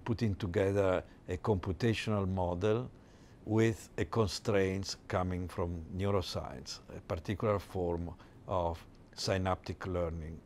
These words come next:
that is known to exist in cortex. And so it's a kind of surprising and satisfying results to find that we can explain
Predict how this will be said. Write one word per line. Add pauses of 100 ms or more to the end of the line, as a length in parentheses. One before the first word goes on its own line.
(140)
that
is
known
to
exist
in
cortex. (600)
And
so (1000)
it's
a (120)
kind
of
surprising
and
satisfying
results
to
find
that
we
can
explain